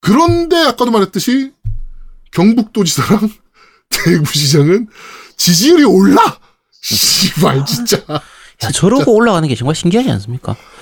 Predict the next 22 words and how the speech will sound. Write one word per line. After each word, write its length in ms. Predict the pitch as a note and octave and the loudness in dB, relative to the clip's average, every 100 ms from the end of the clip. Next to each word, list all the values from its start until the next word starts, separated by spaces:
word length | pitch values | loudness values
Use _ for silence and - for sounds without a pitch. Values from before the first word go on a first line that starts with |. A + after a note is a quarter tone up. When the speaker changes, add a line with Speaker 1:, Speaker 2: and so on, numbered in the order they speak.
| - - - | -20 -20 -6
Speaker 2:
참고로 680 | - E4 D#4+ A3+ E3 C#3 A#2+ | -2 2 4 4 4 4 2
제가 320 | C#3+ E3+ E3 | 2 2 0
이번 400 | B2 D#3+ G#3 G3 | 0 0 -2 -2
코로나 320 | - C4+ A3 | -2 -2 -2
사태에 680 | - E3 D3+ C3+ A#2+ B2 B2 | -4 -2 0 2 4 2 2
진행되면서 840 | - B2+ D#3 E3+ E3 E3+ D3+ G#2 | -2 -2 -2 0 -2 -2 -2 -2
지자체, 420 | - D#3 G#3+ - C3 | -2 -4 -4 -4 -4
전국 260 | G3 G3 | -2 -4
지자체 340 | - G3+ F3 C#3 | -4 -4 -4 -6
중에서 560 | C#3 A#2 F#3+ C3+ D#2 C#2+ - - - - - - _ | -4 -2 -2 -2 -4 -10 -20 -20 -20 -20 -20 -20 _
잘한다라고 760 | - B2 F3+ B3+ C4+ C4+ A#3+ E3+ | -6 -2 0 0 0 2 2 0
싶은 260 | - - C#3 | -2 -6 -2
게 100 | C3 | -2
일단 480 | F3+ - F#3 D3+ - | -2 0 0 0 -2
이재명 500 | F#3 A#3 B3 A#3 A3 | -2 0 0 0 -2
시장, 300 | - C3 - | -4 -8 -4
그 240 | A#2+ A2 | -2 -2
이제 260 | G2+ A2 G2 | 0 0 0
도지사는 300 | C3 C3 D3 | 0 0 0
Speaker 1:
그 60 | F3+ | 2
경기도. 220 | F3+ C3+ | 2 2
Speaker 2:
다들 300 | G#2+ C3 - | 2 0 -4